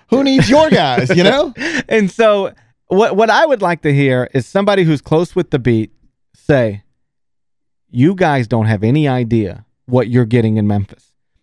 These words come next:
Speaker 2: He is going to be a game-changing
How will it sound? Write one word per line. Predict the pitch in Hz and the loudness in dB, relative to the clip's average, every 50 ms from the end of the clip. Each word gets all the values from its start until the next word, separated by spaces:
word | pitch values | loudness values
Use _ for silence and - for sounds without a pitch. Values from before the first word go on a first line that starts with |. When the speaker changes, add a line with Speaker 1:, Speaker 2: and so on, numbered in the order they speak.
| _ _ _ _ _ | _ _ _ _ _
Speaker 2:
He | - 170 190 202 | -2 -2 0 0
is | 180 135 113 | -2 -2 -2
going | - 143 151 151 147 131 | -2 -2 -2 -2 -2 -4
to | - 131 117 | -4 -4 -2
be | 123 131 131 127 | -2 -2 -2 -2
a | 117 120 | -2 -4
game-changing | 110 110 - 113 - - 139 147 165 180 190 196 196 196 196 185 - _ _ _ _ _ _ _ - - - 151 190 208 185 139 104 98 101 58 - | -4 -6 -10 -10 -4 -2 0 0 0 -2 -2 -4 -6 -8 -10 -12 -16 _ _ _ _ _ _ _ -8 -2 0 2 2 2 2 0 -2 -4 -8 -12 -14